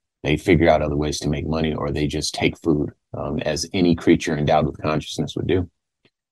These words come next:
with a nervous system, uh, and consciousness would do.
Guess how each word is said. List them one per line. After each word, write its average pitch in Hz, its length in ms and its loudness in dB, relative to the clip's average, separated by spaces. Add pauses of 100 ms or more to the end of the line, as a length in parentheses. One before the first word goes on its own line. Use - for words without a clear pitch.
(240)
with 82 160 -2
a 76 40 0
nervous 78 320 2
system, - 360 -8 (720)
uh, 73 360 2
and 73 280 -2
consciousness 78 500 -4
would - 140 -2
do. - 200 -8